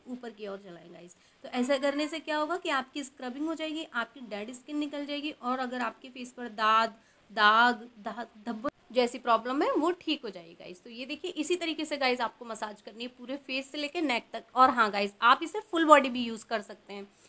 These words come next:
या आपकी full body, कभी कभी क्या होता है कि हमारे body पर भी छोटे छोटे rashes हो जाते हैं, दाग हो जाते हैं, pimples हो जाते हैं,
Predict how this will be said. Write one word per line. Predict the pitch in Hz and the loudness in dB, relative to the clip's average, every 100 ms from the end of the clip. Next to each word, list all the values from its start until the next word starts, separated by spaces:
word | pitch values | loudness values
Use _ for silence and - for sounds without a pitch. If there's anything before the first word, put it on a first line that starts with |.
| _ | _
या | 254 277 | 8 10
आपकी | 269 - | 10 2
full | 302 294 | -6 -4
body, | 262 254 247 | 2 2 2
कभी | 262 262 | 0 0
कभी | 262 269 277 | 4 2 6
क्या | 277 | 6
होता | 262 269 | 6 4
है | 277 | 0
कि | 302 | 0
हमारे | 277 262 | 2 0
body | 254 240 240 | 2 0 0
पर | 269 262 | -6 -6
भी | 254 | -6
छोटे | 285 269 | -8 -8
छोटे | 269 269 269 | -4 -2 4
rashes | 247 247 269 | 2 2 -2
हो | 269 | 2
जाते | 254 247 247 | 4 2 0
हैं, | 247 247 | -2 4
दाग | 226 233 | 8 8
हो | 254 | 8
जाते | 247 240 - | 2 2 2
हैं, | 247 | -4
pimples | 240 240 254 262 | -4 -6 -6 -6
हो | 269 | -4
जाते | 247 233 247 | -2 -2 -4
हैं, | 269 | -4